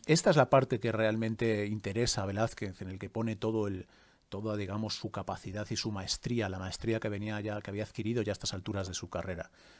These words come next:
Eh, son personajes, eh, que parecen estar como recogidos en la, en su,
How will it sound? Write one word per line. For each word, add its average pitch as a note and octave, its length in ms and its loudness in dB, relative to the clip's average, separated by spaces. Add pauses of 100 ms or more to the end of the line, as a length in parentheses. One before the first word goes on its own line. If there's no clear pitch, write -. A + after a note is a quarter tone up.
(120)
Eh, G2+ 140 -4
son C#3+ 280 0
personajes, D3 720 2 (400)
eh, A2+ 200 0
que A#2+ 100 -2
parecen B2 320 0
estar C#3 260 2
como B2+ 400 -4 (100)
recogidos C#3 600 2
en B2 160 2
la, A2+ 60 -2
en B2 60 -6
su, G#2+ 300 -2